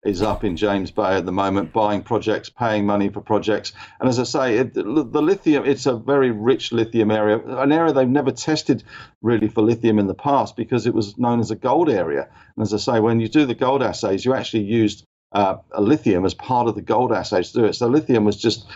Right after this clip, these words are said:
an inconvenience, a waste product from these assay tests years ago.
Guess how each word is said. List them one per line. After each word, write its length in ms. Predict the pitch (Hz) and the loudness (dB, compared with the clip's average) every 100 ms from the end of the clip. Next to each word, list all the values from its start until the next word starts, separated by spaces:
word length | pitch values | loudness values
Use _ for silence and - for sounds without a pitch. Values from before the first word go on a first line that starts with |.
| - - | -18 -4
an 120 | 117 | 2
inconvenience, 880 | 135 135 120 101 139 151 104 87 - | 2 2 -2 0 2 4 2 -2 -2
a 60 | |
waste 420 | 92 104 123 117 - | -2 0 0 -2 -4
product 440 | 135 131 - - | -2 0 -2 -6
from 160 | 104 98 | -6 -2
these 200 | 101 90 | -2 -2
assay 420 | - 117 117 107 | -4 -2 0 0
tests 340 | - 107 - | 0 -4 -4
years 240 | 117 120 110 | 0 2 2
ago. 320 | 107 95 95 | 0 0 -2